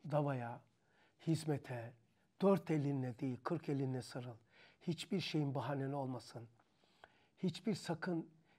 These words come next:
hizmete koştururken maddi ve manevi bahane limanına girme Allah rızası için. Rüştü abi ölüyor ve ondan sonra görmedim daha.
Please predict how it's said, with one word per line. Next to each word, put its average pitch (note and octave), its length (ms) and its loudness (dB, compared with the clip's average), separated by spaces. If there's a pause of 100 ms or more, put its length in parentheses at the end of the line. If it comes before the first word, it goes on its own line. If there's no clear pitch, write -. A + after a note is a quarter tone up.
(100)
hizmete D#3+ 500 2
koştururken D#3 720 -2
maddi C#3+ 360 0
ve D#3+ 60 4
manevi C#3+ 560 0 (880)
bahane D#3 640 4
limanına D3 540 4
girme C3 340 -2
Allah C3 300 0
rızası B2 480 -8
için. - 220 -20 (640)
Rüştü F#3 200 2
abi F#3 120 6
ölüyor G3 300 6
ve F3+ 80 4
ondan E3+ 180 2
sonra D3 200 -2
görmedim C3+ 560 0
daha. B2 220 -12